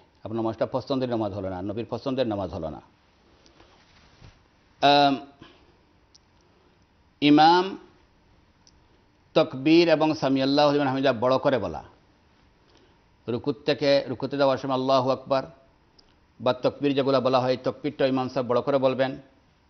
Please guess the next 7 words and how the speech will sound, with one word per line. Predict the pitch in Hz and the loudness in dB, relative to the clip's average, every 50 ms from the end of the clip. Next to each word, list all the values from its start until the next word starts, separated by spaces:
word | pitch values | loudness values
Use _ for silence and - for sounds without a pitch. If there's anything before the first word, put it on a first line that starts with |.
| _ | _
এটা | - 113 120 | -8 -6 -6
সুন্নত। | 104 - 127 120 123 131 139 139 139 - _ _ _ _ _ _ _ _ _ _ _ _ _ _ _ _ _ _ _ _ _ _ _ _ _ _ _ _ _ _ _ _ _ _ _ _ _ - | -6 -6 -6 -6 -2 -2 -2 -2 -4 -8 _ _ _ _ _ _ _ _ _ _ _ _ _ _ _ _ _ _ _ _ _ _ _ _ _ _ _ _ _ _ _ _ _ _ _ _ _ 0
এবং | 139 139 139 180 170 147 139 147 - - - | 2 4 4 4 4 4 2 -2 -4 -6 -4
এই | - 156 156 | 0 0 0
তকবীরটা | - - 160 - - - 180 208 208 208 - 147 104 82 78 - - _ _ _ _ _ - - _ _ _ _ _ _ _ _ _ _ _ _ _ _ _ _ _ _ _ _ _ _ _ _ _ _ _ _ _ _ _ _ _ _ _ - | 2 0 -2 -2 -2 -2 0 0 0 -2 -4 -6 -6 -6 -6 -10 -20 _ _ _ _ _ -20 -20 _ _ _ _ _ _ _ _ _ _ _ _ _ _ _ _ _ _ _ _ _ _ _ _ _ _ _ _ _ _ _ _ _ _ _ 0
আপনার | 120 127 - - 151 147 143 - | 0 0 0 0 -2 -2 -2 -2
total | - 170 165 165 180 151 113 107 120 165 | -2 -2 0 2 2 2 2 2 -2 -8